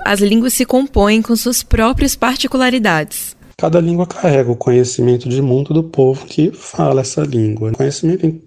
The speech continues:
Speaker 2: tudo. Então, por exemplo, conhecimento geográfico da área em que mora,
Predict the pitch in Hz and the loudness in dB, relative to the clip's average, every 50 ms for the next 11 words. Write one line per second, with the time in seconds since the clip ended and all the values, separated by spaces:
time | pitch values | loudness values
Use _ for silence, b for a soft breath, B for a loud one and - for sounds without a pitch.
0 | _ - - 156 143 127 113 - - 131 120 117 131 120 120 117 120 110 110 - | _ -2 0 0 0 0 -2 -4 -4 -4 -2 0 2 2 2 4 2 0 -2 -4
1 | - - 123 117 120 110 - - - 120 120 120 117 113 110 113 - 123 113 113 | -6 -2 0 0 0 0 -2 -4 -4 -2 0 0 0 0 -2 -4 -4 -4 -4 -4
2 | 110 b b b b b b - 127 127 139 139 127 127 120 123 120 123 123 117 | -6 b b b b b b -4 -2 0 0 0 2 2 2 2 2 2 0 -2
3 | 117 - - - 123 107 104 101 101 104 107 110 110 110 107 104 107 110 - 110 | -4 -8 -10 -8 -6 -4 -4 -4 -2 -2 -2 0 0 0 -2 -4 -4 -8 -8 -8
4 | 107 110 117 117 117 120 117 120 117 117 120 120 | -6 -2 0 2 2 4 2 2 2 0 -2 -4